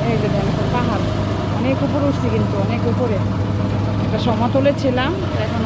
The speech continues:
অনেক উপরে উঠছি। এই যে আবার নামতেছি, দেখছেন? এই যে দেখেন, কতটুকু ঢালু। হ্যাঁ, তো ভাইয়ের গাড়ি সার্ভিস অনেক, ভাই অনেক দিন যাবত গাড়ি চালা। তো যারা শহরে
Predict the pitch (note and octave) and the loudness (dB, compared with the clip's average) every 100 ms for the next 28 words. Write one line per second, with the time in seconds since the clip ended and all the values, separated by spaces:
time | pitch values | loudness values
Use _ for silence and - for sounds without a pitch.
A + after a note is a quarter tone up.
0 | A3+ A#3+ B3 B3+ C4 A#3 A3+ G#3+ G#3 A3 | 0 0 0 0 0 0 0 0 0 0
1 | A3 A#3 A#3+ A3+ A3+ A#3 D4 A#3+ G#3 F#3+ | -2 -2 -4 -4 -4 -4 -4 -2 -2 -2
2 | F3+ - - - - - - C#4+ C4 B3 | -4 -4 -4 -4 -2 -2 -4 -4 -4 -4
3 | A3 F3+ - - - - - - - - | -2 -4 -4 -6 -8 -8 -6 -6 -6 -6
4 | - - - - - - - - G#3 G3+ | -8 -8 -8 -8 -6 -4 -4 -4 -2 -2
5 | G#3 G#3+ A3+ A#3+ - B3 A#3+ B3+ B3 B3 | -2 -2 -2 -2 -4 -4 -4 -4 -2 -2
6 | C4 B3 A3 G#3+ A3+ A#3+ B3+ A#3+ B3 A#3+ | -2 -4 -4 -2 -2 -2 -2 -2 -2 -2
7 | B3 B3 B3 C4 C4+ C4+ F4 - - - | -2 0 -2 0 -2 -2 -4 -8 -10 -10
8 | - - - - B3+ - A3+ A#3+ - C#4 | -10 -10 -8 -2 0 2 2 2 2 2
9 | C#4 C4 | 2 0